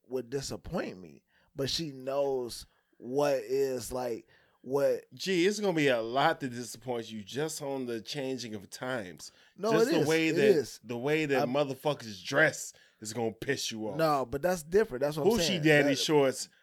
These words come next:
Speaker 2: how you feel about 'em?
Speaker 1: That's different, bro.
Speaker 2: How
Speaker 1: That's
Speaker 2: do you
Speaker 1: not
Speaker 2: feel about 'em? How you feel about 'em?
Speaker 1: I don't feel any type of way about 'em.
Speaker 2: This nigga's a fucking liar.
Speaker 1: How?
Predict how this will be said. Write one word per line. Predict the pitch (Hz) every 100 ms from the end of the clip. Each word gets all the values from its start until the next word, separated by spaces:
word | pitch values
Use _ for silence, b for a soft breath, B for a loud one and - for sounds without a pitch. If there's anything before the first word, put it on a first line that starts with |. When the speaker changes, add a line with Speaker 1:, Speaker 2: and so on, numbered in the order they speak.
| _
Speaker 2:
how | 156
you | 151 147
feel | 147 127
about | 113 113 98
'em? | 90 - _ _ _ _ _ _ _ _ _ _ _ _
Speaker 1:
That's | 107 131 113
different, | 98 131 151 117 104
bro. | 107 117
Speaker 2:
How | 147
Speaker 1:
That's | 170
Speaker 2:
do | 180
you |
Speaker 1:
not | 180 123
Speaker 2:
feel | 196 202
about | 165 151 120
'em? | 101 76 _
How | - 143
you | 156 151
feel | 170 147
about | 127 113 101 87
'em? | 85 _ _ _ _ _ _ _ _ _ _ _ _ _ _ _ _ -
Speaker 1:
I | 120
don't | 123
feel | 120 117
any | 113 110
type | 107 104
of | 101
way | 101 98
about | 95 92
'em. | 107
Speaker 2:
This | 104 - -
nigga's | 85 80 82 80
a | 78 73 _ _ -
fucking | 104 95 _ 95 95 98
liar. | 87 76 69 69
Speaker 1:
How? | 160 311 285 147 90